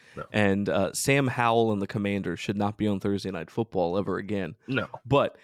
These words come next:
Speaker 2: here we are. Forget Sam Howell. We've got Lamar Jackson. We've got Joe Burrow. We've got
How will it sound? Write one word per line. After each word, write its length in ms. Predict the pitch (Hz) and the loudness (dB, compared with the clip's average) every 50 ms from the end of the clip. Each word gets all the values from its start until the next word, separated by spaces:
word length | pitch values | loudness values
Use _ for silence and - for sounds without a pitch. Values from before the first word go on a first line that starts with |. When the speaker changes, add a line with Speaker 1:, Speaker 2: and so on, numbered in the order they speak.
| - - - - - _ _ | -20 -20 -20 -20 -20 _ _
Speaker 2:
here 240 | _ - 156 175 185 | _ 6 8 8 8
we 200 | 170 165 151 135 | 8 8 6 6
are. 400 | 120 110 107 107 104 104 104 - - | 6 6 6 6 4 2 -2 -4 -2
Forget 320 | - 131 127 156 165 151 | 0 2 2 2 2 0
Sam 280 | - - 123 110 101 104 | 2 2 4 4 4 2
Howell. 260 | 110 95 90 78 95 | 2 2 2 2 2
We've 140 | 107 131 139 | 2 4 4
got 180 | 160 151 123 | 4 4 4
Lamar 420 | - 110 107 104 110 120 131 135 131 | 4 2 2 4 6 6 6 6 4
Jackson. 560 | 120 127 117 113 113 113 - - 110 104 104 | 2 0 0 0 0 -2 -4 -4 -4 -2 0
We've 140 | 104 131 135 | -2 -2 0
got 220 | 135 139 110 95 | 0 0 0 -2
Joe 280 | 104 110 107 107 110 113 | -4 -2 0 2 2 2
Burrow. 640 | 104 104 107 104 104 101 101 101 95 95 92 90 110 | 2 0 0 2 2 2 2 4 2 2 0 0 0
We've 220 | 110 113 113 117 | 0 0 0 2
got 300 | - 117 113 110 104 - | 2 2 4 4 2 -2